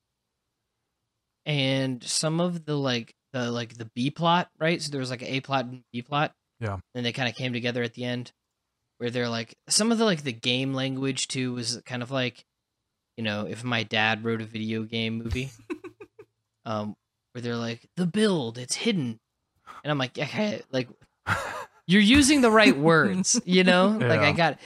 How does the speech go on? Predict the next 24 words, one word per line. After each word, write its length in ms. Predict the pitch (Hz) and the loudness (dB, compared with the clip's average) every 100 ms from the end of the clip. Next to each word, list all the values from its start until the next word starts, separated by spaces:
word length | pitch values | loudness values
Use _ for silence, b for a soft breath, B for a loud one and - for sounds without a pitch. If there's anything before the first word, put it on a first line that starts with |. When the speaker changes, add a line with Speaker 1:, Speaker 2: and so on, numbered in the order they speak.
| B B | B B
Speaker 1:
but 80 | 165 | 4
I'm 40 | |
like, 140 | 170 165 | 4 4
"When 220 | 165 165 | 4 4
you 160 | 175 233 | 4 4
say 300 | - 208 196 | 4 4 4
it, 80 | 160 | 2
it 80 | 131 | 2
sounds 380 | 175 165 147 139 - _ _ _ - | 2 2 0 -6 -14 _ _ _ -2
old 520 | 156 156 147 131 - 151 143 | 2 4 2 -2 -6 -2 -2
<laughs> 120 | - | 2
and, 400 | 214 202 208 180 | 2 4 4 4
like, 180 | 190 175 | 2 0
whatever." 420 | 165 170 175 165 - B B - | 0 2 2 0 -2 B B -4
And 80 | 151 | 0
it's 180 | 156 - | 0 0
like, 320 | 147 139 - | 0 -2 -8
you 100 | 165 147 | -4 -2
know, 280 | 120 117 110 | -2 -6 -12
what's 160 | - 147 | -8 -4
his 160 | 143 123 | -2 -2
name? 280 | 120 117 117 | -2 -2 -2
Steve 420 | - 147 156 123 | 0 2 2 0
from 500 | - 127 120 113 | -2 -2 -2 -2